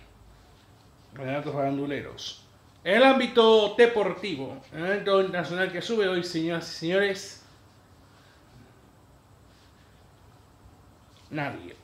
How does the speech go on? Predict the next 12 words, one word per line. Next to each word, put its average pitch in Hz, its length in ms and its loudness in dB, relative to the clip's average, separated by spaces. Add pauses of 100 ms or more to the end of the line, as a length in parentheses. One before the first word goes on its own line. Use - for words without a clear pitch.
(120)
Pero 185 260 6
baja, 165 420 6
así 151 240 0
las 185 140 6
balas 151 220 2
de 143 60 -8
ese 165 160 -8
cadiabo. 196 500 4 (1700)
Donald 240 680 6
John 226 340 2
Trump, 180 380 2 (220)
primero, 202 640 0